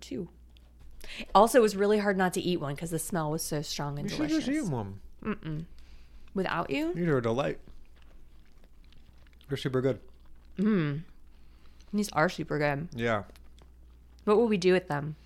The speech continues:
Speaker 1: Cocoa?
Speaker 2: Uh, Rice Krispie treats.
Speaker 1: Yes. Oh my gosh. Why
Speaker 2: Yeah.
Speaker 1: didn't I think of that?
Speaker 2: I went right there. Went right to it.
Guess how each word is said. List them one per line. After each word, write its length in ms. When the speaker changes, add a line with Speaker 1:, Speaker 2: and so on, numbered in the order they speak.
Speaker 1:
Cocoa? 480
Speaker 2:
Uh, 460
Rice 200
Krispie 320
treats. 320
Speaker 1:
Yes. 880
Oh 140
my 160
gosh. 380
Why 100
Speaker 2:
Yeah. 60
Speaker 1:
didn't 160
I 80
think 240
of 80
that? 260
Speaker 2:
I 20
went 180
right 200
there. 320
Went 140
right 180
to 160
it. 100